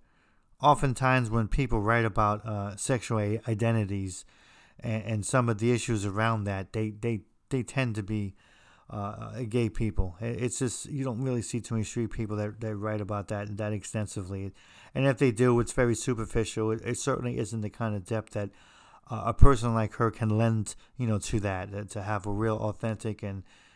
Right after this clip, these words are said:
you know, interesting voice. So, uh, uh, again, you have somebody that's literally writing in the, um, the, uh, late sixties and, and into the, the seventies and eighties, a-, a-, and, uh, black, uh, science fiction woman,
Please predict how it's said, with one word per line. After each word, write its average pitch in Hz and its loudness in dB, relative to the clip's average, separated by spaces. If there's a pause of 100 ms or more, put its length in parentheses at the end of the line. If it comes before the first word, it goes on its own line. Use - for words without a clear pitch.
(100)
you 117 -4
know, 107 -2
interesting 113 -2
voice. 95 -4 (580)
So, 107 0
uh, 110 -6
uh, 120 -6
again, 120 2
you 117 2
have 113 2
somebody 120 0
that's 107 -2
literally 120 2
writing 113 0
in 107 0
the, 107 0
um, 104 -4 (960)
the, 107 0
uh, 101 -2
late 131 4
sixties 131 -2
and, 113 0
and 113 -4
into 127 -2
the, 113 4
the 110 -2
seventies 120 2
and 117 0
eighties, 120 0
a-, - -4
a-, 113 -4 (140)
and, 110 -2 (440)
uh, 110 -2
black, 123 2
uh, 107 -4
science 117 0
fiction 120 -2
woman, 123 2